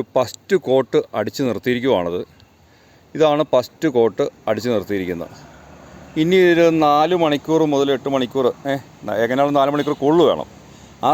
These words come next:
സമയം കഴിഞ്ഞതിന് ശേഷമാണ് നമ്മൾ സെക്കൻഡ് കോട്ട് അടിക്കുന്നത്. മിച്ചം ഉണ്ടെങ്കിൽ മൂന്നാമത്തെ കോട്ടും അടിച്ചു കഴിഞ്ഞാൽ അടിപൊളിയായിരിക്കും. അപ്പോൾ ഇതിനകത്ത് ചെറിയൊരു വര പോലെയൊക്കെ കാണുന്നില്ലേ, അത് നമ്മൾ ആദ്യം അടിച്ചതിൻ്റെ മീതെ അടിച്ചപ്പോഴത്തേക്ക് വന്ന ആ ഒരു ഡിസൈനാണ്. അതിപ്പോൾ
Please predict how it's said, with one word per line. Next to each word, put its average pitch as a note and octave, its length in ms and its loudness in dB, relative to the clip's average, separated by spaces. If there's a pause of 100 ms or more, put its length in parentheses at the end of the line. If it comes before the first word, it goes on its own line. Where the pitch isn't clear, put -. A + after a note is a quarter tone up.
(100)
സമയം D#3 400 0
കഴിഞ്ഞതിന് C#3+ 520 2 (100)
ശേഷമാണ് A#2+ 520 0
നമ്മൾ A#2 160 -4 (120)
സെക്കൻഡ് B2+ 360 -4
കോട്ട് C3+ 200 0
അടിക്കുന്നത്. D#2+ 340 -14 (560)
മിച്ചം E3+ 360 0
ഉണ്ടെങ്കിൽ C3+ 340 -2 (480)
മൂന്നാമത്തെ A#2+ 560 0
കോട്ടും F#2 320 -2
അടിച്ചു F2 300 -6
കഴിഞ്ഞാൽ F2+ 320 -6 (260)
അടിപൊളിയായിരിക്കും. F2+ 760 -4 (440)
അപ്പോൾ C#3+ 160 -2
ഇതിനകത്ത് D#3 420 2
ചെറിയൊരു D3+ 400 2 (320)
വര C#3 100 2 (120)
പോലെയൊക്കെ B2 300 2
കാണുന്നില്ലേ, E2 360 -4 (460)
അത് E3+ 160 4
നമ്മൾ D#3+ 140 2 (100)
ആദ്യം D#3 240 0
അടിച്ചതിൻ്റെ C3+ 380 -2
മീതെ A#2+ 260 -2 (800)
അടിച്ചപ്പോഴത്തേക്ക് B2 680 -4
വന്ന G#2 220 -4
ആ G#2 80 -2
ഒരു G#2 100 -8 (180)
ഡിസൈനാണ്. G2+ 520 -6
അതിപ്പോൾ G2 200 -2